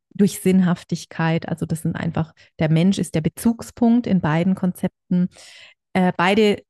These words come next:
legen einen sehr großen Wert auf Eigenverantwortung und Selbstorganisation. Also diese Selbstwirksamkeit ist da als Schlagwort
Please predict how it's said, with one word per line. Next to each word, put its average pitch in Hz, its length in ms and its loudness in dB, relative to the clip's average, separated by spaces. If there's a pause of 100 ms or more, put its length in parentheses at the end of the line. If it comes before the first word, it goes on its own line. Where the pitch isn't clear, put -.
legen 190 240 2
einen 185 120 4
sehr 180 160 2
großen 180 280 2
Wert 160 160 2
auf - 160 -2
Eigenverantwortung 185 960 0
und 160 140 -2
Selbstorganisation. 208 1500 0
Also 165 200 0
diese 160 280 -2
Selbstwirksamkeit 180 1300 -2
ist - 200 -16
da 170 80 -2
als - 160 -4
Schlagwort 170 600 -2